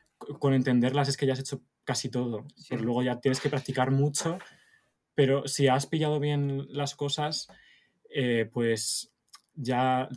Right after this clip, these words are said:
Speaker 1: te-, te-, tienes mucho hecho, ¿no? Y luego ot-, las otras asignaturas como lengua, filosofía, claro, es que a mí me encanta, entonces pues en clase siempre estoy súper atento,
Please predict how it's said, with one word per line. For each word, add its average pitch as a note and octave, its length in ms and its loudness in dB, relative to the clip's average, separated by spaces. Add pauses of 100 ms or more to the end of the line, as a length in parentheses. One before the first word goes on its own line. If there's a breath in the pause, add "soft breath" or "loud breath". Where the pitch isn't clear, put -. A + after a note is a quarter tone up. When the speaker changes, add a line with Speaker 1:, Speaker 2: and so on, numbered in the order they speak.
(140)
Speaker 1:
te-, B2+ 160 0
te-, - 100 -14
tienes B2+ 300 -2
mucho C3 280 -2
hecho, A#2+ 300 -4
¿no? A#2+ 300 -6
Y C3+ 80 -2
luego B2+ 600 0 (200)
ot-, C#3 120 -4
las B2+ 180 -2
otras B2 320 -4
asignaturas C3+ 520 -2
como A#2+ 200 -2
lengua, C3 240 -2
filosofía, C3+ 680 -4 (320 loud breath)
claro, C3 160 0
es A2+ 100 -2
que C#3 80 0
a B2 40 4
mí B2 100 4
me B2+ 100 2
encanta, A#2 500 -2
entonces A#2 380 -6
pues B2 160 -6
en A2+ 100 -2
clase B2 200 -4
siempre C3 180 -2
estoy B2 160 -6
súper A#2+ 200 -8
atento, A#2+ 540 -4